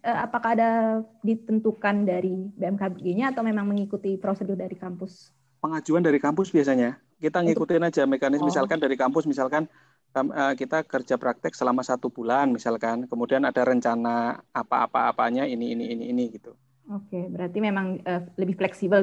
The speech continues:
Speaker 1: gitu ya durasinya.
Speaker 2: Ya,
Speaker 1: Oke.
Speaker 2: betul.
Speaker 1: Mungkin nanti bisa jadi info teman-teman yang belum dapat tempat K P dan, eh, tertarik gitu ya, mungkin bisa dicoba untuk diajukan di B N P B Pusat Jakarta gitu ya, Mas Anggara ya?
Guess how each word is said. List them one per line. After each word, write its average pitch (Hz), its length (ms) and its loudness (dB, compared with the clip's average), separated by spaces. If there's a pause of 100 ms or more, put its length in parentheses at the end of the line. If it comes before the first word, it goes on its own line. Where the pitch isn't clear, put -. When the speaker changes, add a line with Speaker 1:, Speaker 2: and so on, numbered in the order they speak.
Speaker 1:
gitu 180 160 -4
ya 190 160 0
durasinya. 175 480 -4 (320)
Speaker 2:
Ya, 123 240 -4
Speaker 1:
Oke. - 80 -12
Speaker 2:
betul. 117 400 -2 (220)
Speaker 1:
Mungkin - 180 -2
nanti 226 220 2
bisa 233 160 2
jadi 196 320 2
info 233 480 2
teman-teman 208 480 0
yang 208 320 2
belum 208 240 4
dapat 202 240 0
tempat 202 320 -4
K - 60 0 (100)
P 226 160 -4
dan, 196 240 -2 (400)
eh, 180 100 -4
tertarik 220 460 4
gitu 214 180 4
ya, 226 220 8
mungkin 220 500 2
bisa 190 380 0
dicoba 175 1040 0
untuk 180 240 -8
diajukan 180 480 -10
di 175 80 -4
B 175 160 -6
N 175 100 -6
P 175 160 -8
B 180 80 -10 (380)
Pusat 175 320 -8
Jakarta 180 400 -6
gitu 180 100 -2
ya, 226 140 8
Mas 226 180 4
Anggara 220 300 4
ya? 240 160 4